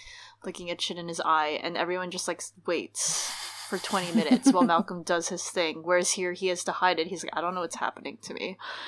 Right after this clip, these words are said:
Speaker 1: But there, they're just like, "Yeah."
Speaker 2: Oh, that's interesting, too,
Speaker 1: Whatever.
Speaker 2: because it's almost kind of a parallel in a way for, like, Lyra with Pan. How some people know about it and some people don't.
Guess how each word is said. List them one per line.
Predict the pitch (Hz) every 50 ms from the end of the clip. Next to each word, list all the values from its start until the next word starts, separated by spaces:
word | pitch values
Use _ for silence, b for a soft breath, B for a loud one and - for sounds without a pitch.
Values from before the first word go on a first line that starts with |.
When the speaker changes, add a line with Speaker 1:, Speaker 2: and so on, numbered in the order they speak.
| B B B B B _
Speaker 1:
But | - 190 185 -
there, | 180 175 170
they're | 175 170
just | - 185 - -
like, | 180 175 -
"Yeah." | 202 202 208 214 - _ -
Speaker 2:
Oh, | - 220 233
that's | 226 254 269 262 -
interesting, | - 247 240 233 - 294 - - - 262 254 240 226
too, | - - 233 240
Speaker 1:
Whatever. | 233 208
Speaker 2:
because | 220 - 196 180 196
it's | 208 - -
almost | - 190 190 190 196 190 -
kind | - 202 196 185
of | 175
a | 175 170
parallel | - - 180 170 175 170 165 165 170 170 170 165 165 156 - -
in | - 165 165
a | 151
way | - 156 156
for, | 165 - 160
like, | 156 151 160 170
Lyra | 160 156 160 160 156 156 147 147
with | 147 - -
Pan. | - 175 175 170 156 147 151 156 151 - _ _ _ _ _ _ _ _ _ _ _ _ _ _ -
How | - 170 160
some | - - 185 170 165 165
people | - 185 175 - - 160 160 156 151 - -
know | - 156 165 147 151 156
about | 156 165 156 151 151 156
it | 151 -
and | - 156 147
some | - - 156 156 147
people | - 170 - - 143 139
don't. | 139 143 139 139 139 151 156 -